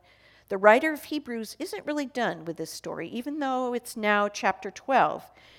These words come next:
He goes on to offer one final story of another who also died in faith, who also didn't receive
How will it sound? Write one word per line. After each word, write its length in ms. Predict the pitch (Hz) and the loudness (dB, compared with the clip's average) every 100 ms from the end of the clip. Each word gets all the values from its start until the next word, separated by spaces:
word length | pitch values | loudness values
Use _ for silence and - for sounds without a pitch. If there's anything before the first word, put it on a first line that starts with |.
| - | -20
He 160 | _ 269 | _ 2
goes 300 | 254 269 302 | 4 2 0
on 240 | 247 220 | -4 -2
to 80 | 214 - | -2 0
offer 320 | 190 185 175 | 0 0 -6
one 440 | 175 190 214 254 262 | -2 -2 -2 -4 -6
final 400 | - 190 190 185 | -6 -6 -6 -10
story 580 | - 202 180 160 160 - | -10 -6 -6 -6 -8 -8
of 100 | 175 | -8
another 600 | 180 185 202 208 - 170 _ _ _ _ | -6 -4 -4 -4 -8 -14 _ _ _ _
who 160 | 233 214 | -8 -2
also 400 | 208 247 - 185 | 0 -2 -6 -8
died 340 | 180 165 160 | -4 -4 -4
in 140 | 160 156 | -10 -18
faith, 480 | - 170 185 - _ _ | -14 -12 -12 -16 _ _
who 200 | 247 220 | -10 -4
also 380 | 208 262 - 190 | -2 -2 -6 -10
didn't 340 | 185 190 196 | -8 -8 -10
receive 640 | 185 - - 175 170 175 | -18 -16 -14 -10 -10 -12